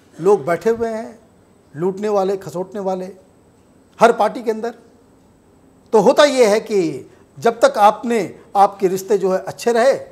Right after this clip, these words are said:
आपने किसी के ऊपर कार्रवाई नहीं की, तो वो बैलेंस बना रहा। लेकिन आपने जब कार्रवाई करना शुरू किया और चुनाव आप हार गए, तो दूसरी पक्ष आई। जिस तरह से आप देखिए, जिस तरीके से तमिलनाडु में हुआ करता था पहले, तो वही कल्चर जो है आज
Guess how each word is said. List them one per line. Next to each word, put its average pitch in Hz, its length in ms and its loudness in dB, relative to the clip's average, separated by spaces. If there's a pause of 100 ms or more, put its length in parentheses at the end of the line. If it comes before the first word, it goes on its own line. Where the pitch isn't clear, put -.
(260)
आपने 185 300 0
किसी 170 220 -16
के 170 60 -10
ऊपर 180 180 -6
कार्रवाई 151 400 -4
नहीं 220 160 -8
की, 262 220 -10 (400)
तो 151 380 -6 (200)
वो 175 140 -4
बैलेंस 160 540 -4
बना 175 200 -4
रहा। 208 280 -8 (1040)
लेकिन 233 200 4
आपने 196 380 2
जब 247 200 2
कार्रवाई 233 340 2
करना 240 280 -2
शुरू 247 220 -8
किया 208 400 -8 (180)
और 190 80 -4
चुनाव 202 260 -2
आप 208 240 4
हार 170 180 -2
गए, 208 260 -6 (220)
तो 160 60 -12
दूसरी 165 320 -12
पक्ष - 320 -14
आई। 202 140 -2
जिस 196 200 -14
तरह 370 120 -10
से 381 340 -6
आप 220 140 -2
देखिए, 208 380 -6
जिस 196 180 -12
तरीके 214 280 -8
से 190 380 -10 (120)
तमिलनाडु 185 420 -4
में 175 120 -10
हुआ 156 180 -8
करता 175 260 -12
था 185 120 -14
पहले, 170 280 -14 (640)
तो 254 80 0
वही 285 200 8
कल्चर 254 340 2
जो 208 120 0
है 185 100 4
आज 185 320 0